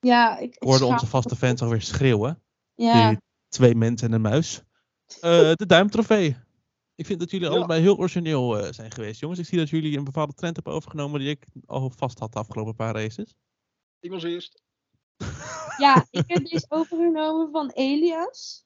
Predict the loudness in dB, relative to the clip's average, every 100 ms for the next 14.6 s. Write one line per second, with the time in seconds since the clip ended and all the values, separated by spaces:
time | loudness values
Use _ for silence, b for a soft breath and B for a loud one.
0 | -8 -2 2 2 0 -6 -8 -12 -4 -4
1 | -4 -2 2 4 4 0 -2 -2 0 0
2 | -2 -2 0 2 4 2 0 2 2 0
3 | _ _ _ -12 -10 -8 -8 -10 -4 2
4 | 6 6 2 -4 _ _ 0 4 4 4
5 | 6 6 6 4 -2 0 2 2 2 2
6 | 2 2 0 -2 2 4 4 4 2 2
7 | 0 -2 -2 -6 -6 -4 2 2 4 2
8 | 0 0 0 0 -2 -2 2 2 0 -12
9 | _ _ -8 -4 2 2 2 2 4 4
10 | 0 0 2 4 2 4 2 2 0 2
11 | 4 6 6 8 8 6 4 -2 -4 -4
12 | -6 -4 6 6 6 4 4 0 -2 -2
13 | 4 6 6 4 4 6 8 6 4 2
14 | 0 2 -2 -2 -10 -14